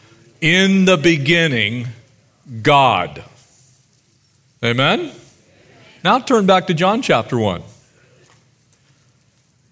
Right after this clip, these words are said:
Holding that the very first words of Scripture are, "In the beginning, God." "In the beginning was the Word."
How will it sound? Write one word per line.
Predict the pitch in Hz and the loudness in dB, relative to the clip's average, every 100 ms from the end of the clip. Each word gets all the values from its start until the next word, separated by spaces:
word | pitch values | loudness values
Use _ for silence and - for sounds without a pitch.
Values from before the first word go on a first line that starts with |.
| _ | _
Holding | - 165 196 208 226 202 | 0 2 4 2 2 2
that | - | 0
the | 156 | 0
very | 123 190 190 | 2 2 4
first | 160 - 208 240 220 | 0 2 2 2 0
words | 220 220 180 | 4 4 2
of | 220 | -4
Scripture | - 247 226 - 147 | -2 0 0 2 2
are, | 135 135 | 2 2
"In | 170 180 | -2 0
the | 175 | 0
beginning, | 170 160 165 160 147 | 0 0 -2 0 2
God." | 139 104 80 - - - - - - _ _ _ _ _ _ _ _ _ _ _ _ _ _ _ _ _ _ _ _ _ _ _ _ _ _ _ _ _ _ _ _ _ _ _ - | 2 2 -2 -12 -20 -20 -20 -20 -20 _ _ _ _ _ _ _ _ _ _ _ _ _ _ _ _ _ _ _ _ _ _ _ _ _ _ _ _ _ _ _ _ _ _ _ -2
"In | 156 156 | 0 0
the | 147 | 0
beginning | 147 165 196 151 131 143 139 - _ _ _ | 2 2 2 0 -2 -4 -8 -14 _ _ _
was | 123 131 127 123 | 0 0 0 0
the | 147 | 0
Word." | 147 147 107 73 | 4 4 2 -4